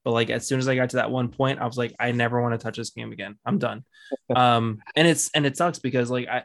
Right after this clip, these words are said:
Speaker 1: I would rather go back and play one of the, the classic games of Assassin's Creed, but I'm like, "Nah, I've, I've played those a whole bunch of times. I, I wanna do something a little bit different."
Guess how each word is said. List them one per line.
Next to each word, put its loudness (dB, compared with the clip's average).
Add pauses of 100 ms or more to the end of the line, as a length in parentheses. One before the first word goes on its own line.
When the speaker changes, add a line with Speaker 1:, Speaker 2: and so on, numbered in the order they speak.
Speaker 1:
I 4
would 0
rather 2
go -2
back 0
and -6
play -2 (440)
one 2
of -2
the, -2
the -8
classic 0
games -2
of 0
Assassin's -4
Creed, 0
but 2
I'm -2
like, -6 (100)
"Nah, -4
I've, -6 (100)
I've -6 (140)
played -4
those -4
a -8
whole -4
bunch -4
of -12
times. -4
I, 0
I -2
wanna 0
do -4
something -8
a -8
little -8
bit -10
different." -10